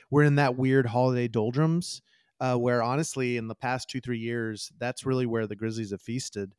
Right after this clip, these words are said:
uh, on teams that are kinda, like, going through the motions over the holidays, and we're kinda getting more focused. And so I'm hoping that, you know, I'm looking at maybe the Clippers, who've kind of started to ki-, pick up some nagging injuries with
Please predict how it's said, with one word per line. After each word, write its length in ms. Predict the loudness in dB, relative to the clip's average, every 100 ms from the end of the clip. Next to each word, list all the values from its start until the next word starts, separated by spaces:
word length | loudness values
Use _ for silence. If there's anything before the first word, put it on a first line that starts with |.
| _ _ _ -8
uh, 60 |
on 260 | -6 -4 -6
teams 400 | -6 -4 -4 -6
that 80 | -6
are 80 |
kinda, 300 | -6 -6 -6
like, 280 | -4 -4 -4
going 200 | -6 -4
through 100 | -4
the 60 | -2
motions 420 | -2 -2 -2 -2
over 140 | -2
the 80 | 0
holidays, 480 | 0 0 -2 -4 -6
and 120 | -8
we're 140 | -6 -8
kinda 240 | -8 -10
getting 260 | -8 -8 -6
more 180 | -8
focused. 600 | -4 -4 -4 -6 -8 -12 -18 _ _ _ -14
And 80 | -4
so 140 | -2
I'm 80 | 6
hoping 320 | 6 6 4
that, 200 | 4 4 2
you 80 |
know, 260 | -2 0 0
I'm 220 | 0 0
looking 320 | 0 0 -2
at 380 | 0 0 -2 -6 -20 _ _ -6
maybe 280 | 2 4 6
the 100 | 2
Clippers, 540 | 0 2 4 4 2
who've 180 | -4 -4
kind 220 | -4 -4
of 80 | -2
started 340 | 0 2 0
to 60 | -6
ki-, 140 | -10 _ -2
pick 160 | 0
up 160 | 0 0
some 200 | -6 -4
nagging 340 | -2 -4 -4
injuries 800 | -4 0 4 4 2 0 -2 -2
with 200 | -4